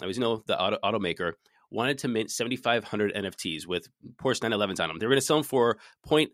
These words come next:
nine one one eth a piece. And people are saying that this is stupid, it's tone deaf, we're in the bear market, I can't believe this company is coming in here and taking advantage of the crypto space and Web three and so on and so forth, and it's a failure. Yet,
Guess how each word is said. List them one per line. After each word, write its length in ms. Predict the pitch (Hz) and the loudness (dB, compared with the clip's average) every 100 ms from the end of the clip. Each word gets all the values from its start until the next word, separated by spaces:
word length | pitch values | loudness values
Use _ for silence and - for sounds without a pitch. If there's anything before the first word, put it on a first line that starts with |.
| _ | _
nine 400 | 110 113 123 123 | -2 2 4 4
one 240 | 110 107 95 | 2 0 0
one 220 | 90 87 - | -2 -4 -2
eth 200 | 98 - | -4 -4
a 40 | 92 | -12
piece. 420 | - 101 82 - _ _ _ _ _ | -6 -6 -6 -8 _ _ _ _ _
And 140 | 135 139 | 0 2
people 220 | 180 165 | 0 2
are 80 | 135 | 4
saying 260 | - 131 | 4 2
that 100 | 104 | 2
this 180 | 90 - | -4 -10
is 120 | - | -8
stupid, 360 | - 139 131 127 | -6 -4 -2 0
it's 120 | 95 | -2
tone 300 | - 117 117 | -4 -2 0
deaf, 260 | 117 110 - | 2 0 -2
we're 160 | 101 92 | -6 -4
in 60 | |
the 80 | 80 | -6
bear 240 | - 131 117 | 2 4 4
market, 320 | 117 113 113 | 2 2 -4
I 40 | |
can't 180 | - 120 | -2 -4
believe 240 | 113 107 | -2 -2
this 180 | 101 - | -2 -6
company 360 | - 135 127 113 | -2 -2 0 -2
is 80 | - | -2
coming 220 | 117 113 | -4 -2
in 60 | |
here 100 | 117 | 0
and 100 | 104 | -2
taking 240 | - 117 98 | -2 -4 -4
advantage 440 | 90 123 123 117 | -4 -2 0 -2
of 80 | 101 | -6
the 80 | - | -6
crypto 300 | 143 120 113 | -6 -4 -6
space 300 | - 110 101 | -4 -4 -2
and 100 | 101 | -2
Web 180 | 123 - | -2 -2
three 180 | 127 | -2
and 120 | 117 - | -2 -2
so 80 | |
on 80 | 123 | -4
and 80 | 120 | -4
so 120 | 123 | -4
forth, 280 | - 127 120 - - - | -2 -2 -2 -6 -4 4
and 160 | 143 | 6
it's 160 | 151 151 | 6 4
a 60 | |
failure. 580 | 135 - 123 110 92 73 - - - | -2 0 2 4 0 -4 -10 -20 0
Yet, 240 | 170 | 0